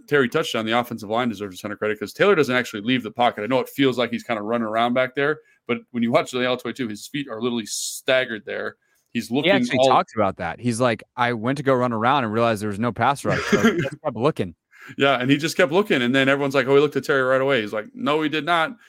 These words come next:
Speaker 1: He looked at
Speaker 2: <laughs>
Speaker 1: everybody and then was like, "Oh, there's Terry." Launch,
Speaker 2: Yeah.
Speaker 1: right? So I think that was a big part of it, is as they were ex-, able to extend the drive, the pass rush for the Colts got really, really tile-, tired.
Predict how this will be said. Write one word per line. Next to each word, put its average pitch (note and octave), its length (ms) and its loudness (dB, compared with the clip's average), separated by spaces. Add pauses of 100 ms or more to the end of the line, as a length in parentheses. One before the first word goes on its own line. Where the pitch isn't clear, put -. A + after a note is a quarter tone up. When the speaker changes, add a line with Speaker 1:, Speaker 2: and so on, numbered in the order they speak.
(160)
Speaker 1:
He E3+ 100 -2
looked D3+ 180 0
at C#3+ 60 -4
Speaker 2:
<laughs> D3+ 100 6
Speaker 1:
everybody D3+ 280 2
and C#3 60 0
then C#3+ 80 -2
was C#3 100 -2
like, C#3 180 2
"Oh, E3+ 80 4
there's G3+ 180 6
Terry." D#3 380 2 (260)
Launch, C3+ 320 0
Speaker 2:
Yeah. E3 80 2
Speaker 1:
right? C3+ 200 2 (340)
So C3+ 460 2 (260)
I D3 120 -4
think C3+ 240 -4
that C#3+ 200 4
was C3 160 -6
a A#2+ 60 -8
big - 200 -6
part A2 200 -4
of G2 80 -10
it, G2+ 80 -8
is G#2 100 -10
as C3 220 0
they C3+ 100 0
were B2 140 -2
ex-, A2+ 200 -8 (140)
able C3 220 -4
to A#2+ 80 -2
extend B2 260 -6
the A#2+ 60 -4
drive, A#2 340 0
the G#2+ 60 -14
pass A#2+ 340 -4
rush A#2+ 160 -4
for A2 280 -8
the A2 80 -12
Colts A#2 280 -4
got A2 180 -4
really, A2+ 220 -6
really A2 220 -6
tile-, A2+ 500 -2
tired. A2+ 360 -2